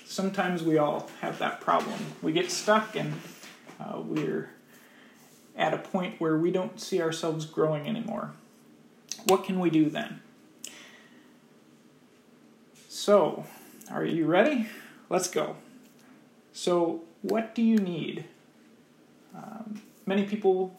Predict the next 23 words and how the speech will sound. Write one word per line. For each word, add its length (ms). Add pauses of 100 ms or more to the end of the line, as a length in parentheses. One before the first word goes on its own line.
will 300 (160)
tell 200
you 200
that 200
you 80
need 140
a 60
good 180
dictionary 600 (560)
in 240
the 80
language 480
that 180
you're 100
trying 300
to 80
learn, 260
and 120
that's 240
true. 400 (1400)
You 720
will 560 (400)
maybe 760